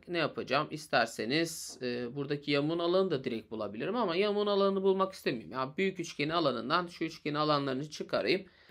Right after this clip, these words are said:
Yamuğun alanı otomatik ortaya çıkar. Şimdi tabii ki, ha, bu arada gerçi buradaki yamuk ikiz kenar bir yamuk. Oradan da çıkarabilirim.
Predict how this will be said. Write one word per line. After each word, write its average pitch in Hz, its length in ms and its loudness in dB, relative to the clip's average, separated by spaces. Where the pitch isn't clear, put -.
Yamuğun 160 320 2
alanı 139 380 2
otomatik 127 580 -4
ortaya 135 420 2
çıkar. - 480 -4
Şimdi - 420 0
tabii 208 260 2
ki, - 160 -2
ha, 202 240 4
bu 247 100 8
arada 233 240 4
gerçi 226 520 2
buradaki 208 340 0
yamuk 214 300 0
ikiz - 280 -10
kenar 202 380 2
bir 156 60 0
yamuk. 110 300 -2
Oradan 160 380 2
da 175 120 -4
çıkarabilirim. 180 840 0